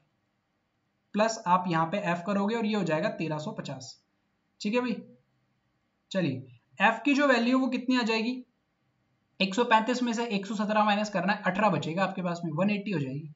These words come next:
ठीक है। अब इस वन एटी को, F का जो total product था वो वन एटी आ गया। अब इस वन एटी को आप divide कर लो, देखो मैं यहाँ पे लिख के कर देता हूँ, वन एटी को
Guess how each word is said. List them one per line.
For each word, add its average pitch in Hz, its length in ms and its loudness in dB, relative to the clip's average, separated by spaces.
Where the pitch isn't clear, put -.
ठीक 214 160 -2
है। 202 100 0
अब 247 160 2
इस 285 180 0
वन 240 260 6
एटी 247 400 0
को, 175 160 -2
F 190 280 0
का 247 80 2
जो 254 160 -2
total 220 300 2
product 208 380 0
था 285 40 4
वो 240 140 2
वन 233 140 4
एटी 247 240 0
आ 233 80 2
गया। 208 180 -2
अब 196 120 4
इस 247 160 2
वन 247 180 4
एटी 240 220 0
को 262 100 6
आप 254 140 6
divide 196 340 4
कर 165 100 2
लो, 147 120 2
देखो 175 180 0
मैं 208 100 0
यहाँ 165 200 4
पे 180 100 -4
लिख 185 180 -2
के 185 80 -6
कर 160 140 -4
देता 151 200 -10
हूँ, 196 100 -12
वन 220 380 2
एटी 180 260 -2
को 190 140 -2